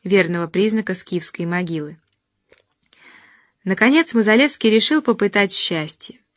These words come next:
В феврале тысяча девятьсот семьдесят первого года он пробурил на Толстой могиле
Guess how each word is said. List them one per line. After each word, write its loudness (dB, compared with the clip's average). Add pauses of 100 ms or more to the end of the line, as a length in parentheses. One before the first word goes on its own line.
(400)
В -20
феврале 4
тысяча -2
девятьсот 0
семьдесят -4
первого 0
года -2 (440)
он -2
пробурил 4
на 0
Толстой -4
могиле 0